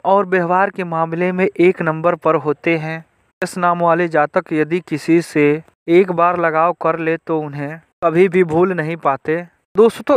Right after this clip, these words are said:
ए और एस नाम वालों की जोड़ी बहुत ही ज़्यादा धमाल मचाती है। इन दोनों जोड़ियों के बारे में ज्योतिष शास्त्र में यह बताया गया है कि यह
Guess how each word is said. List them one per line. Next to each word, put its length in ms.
ए 100
और 320
एस 240
नाम 240
वालों 280
की 200
जोड़ी 420
बहुत 300
ही 180
ज़्यादा 340
धमाल 380
मचाती 460
है। 240
इन 120
दोनों 360
जोड़ियों 460
के 200
बारे 380
में 300
ज्योतिष 360
शास्त्र 480
में 160
यह 160
बताया 440
गया 220
है 200
कि 260
यह 240